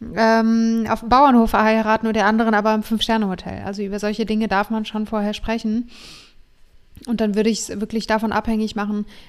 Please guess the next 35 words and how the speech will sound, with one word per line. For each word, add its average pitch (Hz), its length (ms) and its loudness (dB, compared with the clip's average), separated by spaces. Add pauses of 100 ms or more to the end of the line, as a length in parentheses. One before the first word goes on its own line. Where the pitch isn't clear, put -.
was 226 240 0
möchtet 220 380 -2
ihr 226 260 0
im 202 120 -2
Innen, 208 280 -2
was 190 140 -4
sagt 208 180 -6
eure 214 240 -2
Intuition, 208 560 -4
wie 202 80 -2
möchtet 202 300 -6
ihr 208 140 -2
das 202 180 -8
Fest 226 320 -4
der 208 80 -2
Liebe 196 240 -2
feiern? 185 560 -4
Und 190 140 -8
es 185 100 -12
ist - 120 -10
wirklich 196 300 -8
euer 233 280 0
Tag, 196 400 -2
an 202 100 -4
dem 196 140 -4
Tag 196 220 -6
dürft - 180 -14
ihr 202 80 0
so 220 100 0
präsent 214 480 -2
sein 190 260 -6
und 190 140 -10
empfangen 202 640 -2
und 196 160 -10
genießen. 208 680 -2